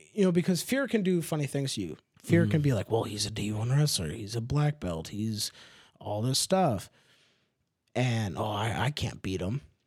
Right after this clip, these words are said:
Speaker 1: But
Speaker 2: Yeah.
Speaker 1: you take that fear factor out of it, and you're like, "Oh, no, I can't beat you. You're just another man.
Speaker 2: Yeah.
Speaker 1: You're not, you're nothing special. Like, yeah, you have all these accolades, and I, and I bow to you, and I respect you, and, and, and it, it's nothing but love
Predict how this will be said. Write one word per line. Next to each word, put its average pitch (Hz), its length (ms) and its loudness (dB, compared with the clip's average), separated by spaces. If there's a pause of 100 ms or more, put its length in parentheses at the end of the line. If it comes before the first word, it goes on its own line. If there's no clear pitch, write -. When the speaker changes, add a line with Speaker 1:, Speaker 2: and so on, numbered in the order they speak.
(440)
Speaker 1:
But 113 120 2
Speaker 2:
Yeah. 107 80 4
Speaker 1:
you - 60 2
take 165 180 0
that 113 140 0
fear 254 220 0
factor 120 320 -2
out 98 160 -2
of 90 80 -8
it, 104 160 -8 (920)
and 151 120 2
you're 147 140 4
like, 139 340 2 (1120)
"Oh, 233 240 -2 (480)
no, 190 180 2
I 208 120 2
can't 202 320 0
beat 143 240 2
you. 120 60 0
You're 147 160 0
just 165 220 -2
another 143 280 0
man. 107 280 -8 (300)
Speaker 2:
Yeah. 110 120 2
Speaker 1:
You're 107 80 4
not, 208 200 0
you're 127 100 -2
nothing 165 260 0
special. 131 440 -4 (340)
Like, 117 180 -4 (140)
yeah, 147 220 0
you 135 160 0
have 131 180 -2
all 127 140 -2
these 127 160 -4
accolades, 123 480 -6
and 117 120 -6
I, - 40 -4
and 120 160 -4
I 120 60 -4
bow 117 240 -2
to 117 80 -2
you, 120 80 -2
and 110 100 -4
I 104 40 -8
respect 156 460 -4
you, 117 100 -4
and, 107 240 -8
and, 104 340 -10
and 104 260 -18 (360)
it, 107 200 -4
it's - 240 -6
nothing 117 240 -4
but 98 120 -4
love 120 460 0